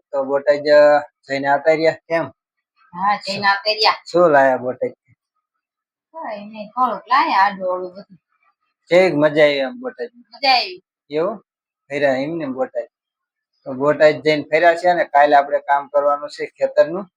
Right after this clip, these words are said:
Speaker 1: ઈ કે સહાટિયો વાઢીને મૂક્યો છે, તો સહાટિયો પણ વાઢી લઈશું. અને ચાલો હવે તમને બતાવી દઈએ આપણે શું શું લાયા છીએ. કેમ? અને વીડિયો આપણે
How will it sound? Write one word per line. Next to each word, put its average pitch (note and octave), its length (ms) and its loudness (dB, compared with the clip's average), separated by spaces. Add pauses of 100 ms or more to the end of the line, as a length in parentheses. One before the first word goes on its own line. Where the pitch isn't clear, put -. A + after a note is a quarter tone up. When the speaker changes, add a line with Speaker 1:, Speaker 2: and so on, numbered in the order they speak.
(340)
Speaker 1:
ઈ C#3 60 -16
કે C#3+ 160 -4
સહાટિયો C#3+ 540 2
વાઢીને C#3+ 340 0
મૂક્યો D3+ 280 -4
છે, D#3 180 -4
તો C3+ 160 -4
સહાટિયો C3+ 500 0
પણ C#3+ 180 -4
વાઢી C#3 280 2
લઈશું. D3+ 360 0 (680)
અને C3+ 500 2
ચાલો D#3 220 4
હવે D#3 180 4
તમને D3 320 -4
બતાવી C#3 360 -2
દઈએ D3+ 260 0
આપણે D3+ 280 0 (680)
શું D3 200 -2
શું D3 220 -2
લાયા C#3 320 4
છીએ. D#3 220 -10 (880)
કેમ? D3 180 0 (1000)
અને C3 220 -8
વીડિયો D#3 420 2
આપણે D3 440 6